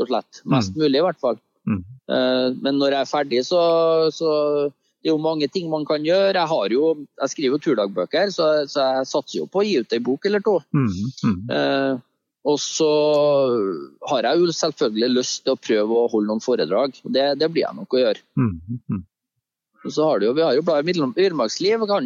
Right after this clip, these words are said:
Speaker 1: kan jo hende jeg får noen ideer til noen gode artikler. Det,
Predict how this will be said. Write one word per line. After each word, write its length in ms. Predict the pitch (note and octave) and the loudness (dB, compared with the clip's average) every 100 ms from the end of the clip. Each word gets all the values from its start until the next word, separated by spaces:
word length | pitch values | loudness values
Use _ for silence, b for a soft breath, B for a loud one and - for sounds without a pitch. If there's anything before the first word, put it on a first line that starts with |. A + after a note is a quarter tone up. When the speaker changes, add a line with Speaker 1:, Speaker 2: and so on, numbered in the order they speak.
| A#2+ - | -4 -2
Speaker 1:
kan 180 | C3+ B2+ | -4 -2
jo 60 | |
hende 160 | F#3 F#3+ | -4 -4
jeg 80 | E3+ | -6
får 160 | F#3 E3 | -2 -2
noen 140 | E3+ | -2
ideer 240 | E3 B2 A#2 | 0 0 0
til 100 | D#3 | -4
noen 120 | D#3 D#3 | -14 -4
gode 200 | C#3+ B2 | 0 0
artikler. 640 | - - - E3+ A#3 C4+ | -2 -6 -4 -2 2 2
Det, 560 | A#3+ A3+ G#3 G3 F#3 | 2 2 2 -2 -10